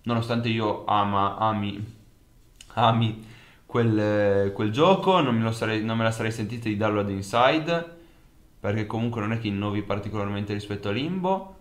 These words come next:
nonostante sia un gioco potentissimo e che ho, io, io ho amato tantissimo, e non mi sarei sentito di darlo a Firewatch. Perché la storia è molto potente, le idee son buone, ma non lo so.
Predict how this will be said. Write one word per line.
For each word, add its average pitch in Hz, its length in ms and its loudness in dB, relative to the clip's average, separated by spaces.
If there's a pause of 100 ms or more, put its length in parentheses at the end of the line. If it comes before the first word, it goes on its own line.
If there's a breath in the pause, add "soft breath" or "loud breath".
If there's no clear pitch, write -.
(160)
nonostante 107 380 -4
sia 110 140 -4
un 101 80 -2
gioco 104 180 -6
potentissimo 107 840 -4
e 98 100 -4
che 98 120 -6
ho, 110 140 2
io, 107 280 -2 (100)
io 107 200 -2
ho 98 60 0
amato 98 320 -2
tantissimo, 208 720 -6 (520 loud breath)
e - 540 0 (340)
non 147 240 2
mi 156 120 4
sarei 151 220 4
sentito 127 320 -2
di 120 100 0
darlo 104 200 2
a 98 40 4
Firewatch. 98 640 -2 (2500)
Perché 120 340 4
la 117 100 4
storia 143 240 0
è - 20 2
molto 113 280 0
potente, 135 760 0
le 117 60 0
idee 120 220 0
son 120 260 -2
buone, 127 500 2
ma 104 360 0
non 110 180 -2
lo 107 60 -2
so. - 400 -10